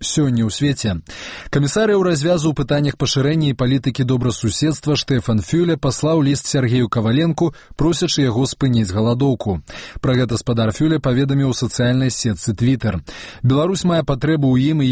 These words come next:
іншых людзях, якія змагаюцца за правы чалавека і дэмакратыю», напісаў Штэфан Фюле ў Твітары.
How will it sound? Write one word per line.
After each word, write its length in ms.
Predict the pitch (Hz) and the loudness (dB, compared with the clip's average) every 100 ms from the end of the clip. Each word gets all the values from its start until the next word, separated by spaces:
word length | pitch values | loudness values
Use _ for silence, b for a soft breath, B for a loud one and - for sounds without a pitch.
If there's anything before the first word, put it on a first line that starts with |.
| 123 | 2
іншых 240 | 113 110 135 | 0 -2 0
людзях, 320 | 156 147 131 | 0 0 -2
якія 260 | 120 165 | -2 0
змагаюцца 540 | 143 127 104 131 135 139 | 0 0 0 0 0 0
за 160 | 113 | 0
правы 260 | 101 120 113 | 0 0 0
чалавека 540 | - 104 104 131 127 | 0 0 0 0 0
і 100 | 123 | 0
дэмакратыю», 640 | 107 110 113 139 123 - 95 | 2 2 2 0 0 0 0
напісаў 460 | 92 104 - 131 | 0 -2 0 0
Штэфан 400 | 135 - 113 107 | 0 -2 0 0
Фюле 340 | - 110 101 104 | -2 0 0 0
ў 60 | |
Твітары. 480 | - 123 117 104 90 | 0 -2 0 0 -2